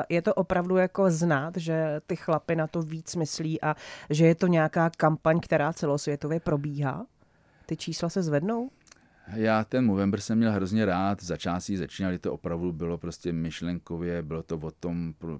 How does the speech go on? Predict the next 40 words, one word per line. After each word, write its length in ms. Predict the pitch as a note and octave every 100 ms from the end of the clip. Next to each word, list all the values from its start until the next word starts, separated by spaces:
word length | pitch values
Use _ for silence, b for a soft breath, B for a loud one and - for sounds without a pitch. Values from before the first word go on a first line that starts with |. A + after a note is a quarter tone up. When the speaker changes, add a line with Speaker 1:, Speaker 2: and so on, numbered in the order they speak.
| -
Speaker 2:
prospěchu 560 | D#2+ D2+ - E2 -
pro 180 | D2+ E2
ty 120 | E2+
mužský. 380 | D#2 D#2+ E2 - D2+ b b b b b b b b _
Teď 200 | G#2 G#2
čím 160 | - G2
dál 180 | G2 G2+
tím 240 | - G2+
víc, 460 | D#2 E2+ F#2+ E2+ -
jako, 640 | F#2+ F2 - G2 G2+ F#2+ F2 B B B B
si 200 | - G2+
myslím, 360 | F#2 - F#2
že 180 | F#2 G2
ta 160 | - G2
prevence 460 | F2 F2 F#2 F#2
a 40 | F2
péče 240 | F2 -
by 60 | F2+
měla 160 | F2+
být 180 | F2+ F#2
celoročná 720 | E2 D#2 C#2 - D#2+ D#2 F2 A2
a 40 |
tohle 240 | - E2+ F2 -
je 80 |
spíš 260 | F2+ - F2+
Speaker 1:
Mhm. 100 | F3
Speaker 2:
pak 120 | F2
takový, 340 | F2 E2 F2 F2+
jako, 420 | F2+ - F#2+ F2+ b b b b b b b b b b _ _ _ _
až 240 | F#2 F#2 -
nechci 320 | F2 D#2+ G2
říkat, 320 | F2 - F2
kam 160 | F2 E2+
se 120 | -
to 120 | F2
někdy 240 | F2+ E2+ F2+
jakoby 440 | F2 F2+ F#2+ F#2
spěje 600 | E2+ - - - F2+ F#2+
nebo 200 | F2+ E2+
směřuje, 640 | F#2 G2 E2 E2 F2+ F#2